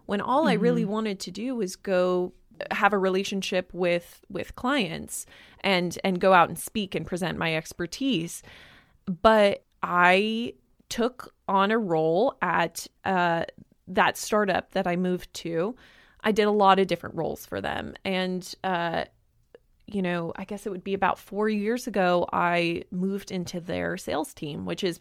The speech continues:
Speaker 1: about as client-facing as you can get, right? You're just,
Speaker 2: Mm-hmm.
Speaker 1: you're
Speaker 2: Yeah.
Speaker 1: out there, you're talking to people, you're pitching, you're selling. We were, at that point, we had gotten acquired by a very large real estate company. So our clients were, you know, some of the largest companies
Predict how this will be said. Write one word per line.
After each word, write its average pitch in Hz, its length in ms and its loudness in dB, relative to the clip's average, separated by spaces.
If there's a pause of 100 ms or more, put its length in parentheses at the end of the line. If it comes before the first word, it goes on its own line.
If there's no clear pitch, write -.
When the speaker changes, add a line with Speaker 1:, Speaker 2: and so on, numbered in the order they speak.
Speaker 1:
about 196 340 4
as 180 100 -4
client-facing 165 800 -4
as - 140 -14
you 139 80 -12
can 147 180 -14
get, - 220 -14
right? 170 220 -6
You're 208 180 4
just, 208 300 4
Speaker 2:
Mm-hmm. 208 160 -2 (180)
Speaker 1:
you're 202 180 4
Speaker 2:
Yeah. 185 160 8
Speaker 1:
out 196 140 4
there, 196 180 2
you're 180 160 -2
talking 190 380 -6
to 175 40 -2
people, 180 360 -6
you're 165 160 -6
pitching, 220 420 -4
you're 180 100 -6
selling. 202 480 0 (320)
We 220 160 0
were, 202 320 0 (360)
at 180 140 -6
that 175 220 0 (180)
point, 202 280 -4
we 202 100 -2
had 170 140 -6
gotten 180 200 0
acquired 180 520 -2
by 190 80 -2
a 180 100 -2
very 175 300 -4
large 165 480 -4
real 170 140 -2
estate 202 300 -8
company. 226 380 -4
So 185 240 0
our 190 160 0
clients 226 560 -2
were, 185 300 2 (400)
you 226 80 -2
know, 220 100 2
some 220 260 0
of 208 200 -2
the 196 100 4
largest 196 880 0 (260)
companies 185 800 -2